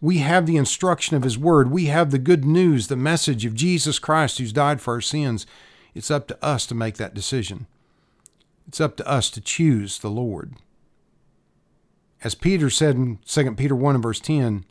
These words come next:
"You need to make your calling and election sure." And you can do that because you have free will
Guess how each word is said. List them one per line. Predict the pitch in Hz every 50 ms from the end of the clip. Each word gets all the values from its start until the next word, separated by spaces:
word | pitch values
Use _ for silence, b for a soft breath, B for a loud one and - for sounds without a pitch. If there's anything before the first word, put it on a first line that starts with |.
| _ _ _ _ _ _ _ _ _ _ _ _ _ _
"You | 123 123 147
need | 175 190 185 170 143
to | 131
make | 120 120 123 139 143 139 - -
your | 147 143 131
calling | - - - - - - 160 156 143 123 113 104 95 87 92 - - - _ _ _ _ _
and | - 123 117
election | 107 98 98 113 120 131 135 131 - - - 104 92 87 87 92 92 _ _ _
sure." | - - - - 139 131 104 73 - - - - - _ _ _ _ _ _ _ _ _ _ _ _ _ _ -
And | 104 101 107
you | 139 165
can | - 135 110 110
do | 131 165 165
that | 127 117 107 98 -
because | 117 110 - - 117 110 107 107 98 - - - - _ _ _ _ _ _ _
you | 113 110 131 135
have | 110 113 139 151 127 -
free | - - 131 123 110
will | 101 107 127 131 113 98 - 101 -